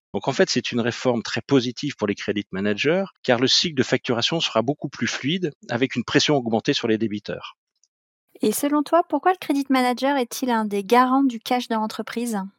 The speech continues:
Speaker 1: Sa mission première, c'est de recouvrer les créances. On pourrait dire courir après le cash. Mais avec une solution de digitalisation de l'ensemble du cycle order to cash, tel qu'on peut en avoir évidemment chez Esquerre, il va pouvoir maîtriser le risque et la solvabilité des clients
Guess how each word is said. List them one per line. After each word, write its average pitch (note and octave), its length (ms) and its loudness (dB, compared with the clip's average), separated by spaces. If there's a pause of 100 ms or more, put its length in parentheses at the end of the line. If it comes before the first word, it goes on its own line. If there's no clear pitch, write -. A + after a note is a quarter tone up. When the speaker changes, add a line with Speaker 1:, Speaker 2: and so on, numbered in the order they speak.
(840)
Speaker 1:
Sa D#3 160 6
mission F3 280 4
première, C#3+ 420 2
c'est - 160 4
de G#2+ 40 -2
recouvrer A#2+ 440 4
les G#2+ 60 4
créances. G#2 560 0 (500)
On - 120 -10
pourrait F2+ 220 -6
dire A2 160 2
courir A2 380 2
après - 200 -2
le G#2 100 2
cash. - 380 -4 (360)
Mais B2+ 240 8 (260)
avec B2+ 220 2
une D#3 100 -2
solution D#3+ 360 2
de C#3 60 -8
digitalisation A2+ 840 2
de A#2 80 4
l'ensemble G#2 580 2
du F#2 120 -2
cycle - 320 -4
order F#2 180 2 (100)
to - 120 -8
cash, E3+ 460 0 (100)
tel - 140 -8
qu'on - 140 -14
peut - 180 -8
en F2 120 -8
avoir F2 220 -2
évidemment E2+ 320 -6
chez - 180 -2
Esquerre, D#3+ 460 0 (460)
il A2 80 -2
va C3 100 6
pouvoir C#3+ 200 4
maîtriser C#3 440 2
le A#2 140 8
risque A#2+ 320 -2
et - 20 2
la G#2+ 60 4
solvabilité G#2+ 640 2
des F#2+ 160 -6
clients E3 440 -2